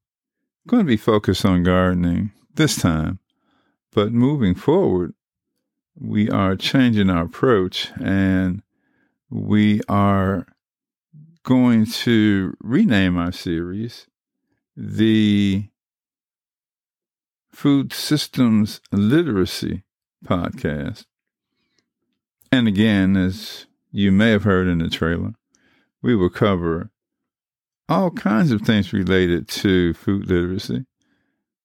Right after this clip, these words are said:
Wherever you are on that spectrum, be it a producer, a cook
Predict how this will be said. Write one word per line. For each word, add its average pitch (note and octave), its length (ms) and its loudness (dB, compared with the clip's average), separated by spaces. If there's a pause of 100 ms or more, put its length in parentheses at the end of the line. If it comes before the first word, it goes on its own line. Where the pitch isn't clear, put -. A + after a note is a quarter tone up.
(320)
Wherever A#2+ 480 2
you G#2+ 240 4
are G2 300 2
on F#2+ 240 0
that F2+ 220 -2
spectrum, D#3 760 -4 (1400)
be A2 320 4
it F#2+ 160 0 (220)
a A2 80 -2
producer, G2+ 760 0 (600)
a F#2 720 0 (1120)
cook - 440 -4